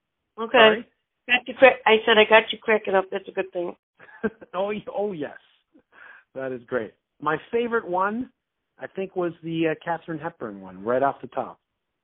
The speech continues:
Speaker 2: Well, yeah, I mean, sh-, that's how she talked. Um, if you, especially on that movie Golden Pond, with her had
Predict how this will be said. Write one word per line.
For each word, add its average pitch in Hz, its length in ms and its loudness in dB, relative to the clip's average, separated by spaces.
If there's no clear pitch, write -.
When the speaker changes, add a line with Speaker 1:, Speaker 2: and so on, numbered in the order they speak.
Speaker 2:
Well, 285 120 -2
yeah, 330 100 10
I 220 220 6
mean, 233 300 4
sh-, - 380 -12
that's 254 200 6
how 269 140 8
she 262 160 -2
talked. 262 400 8
Um, 190 500 2
if 214 180 -2
you, 208 160 6
especially 233 440 2
on 214 140 8
that 190 220 8
movie 196 300 4
Golden 190 300 8
Pond, 190 340 8
with 180 140 2
her 190 320 6
had 175 80 6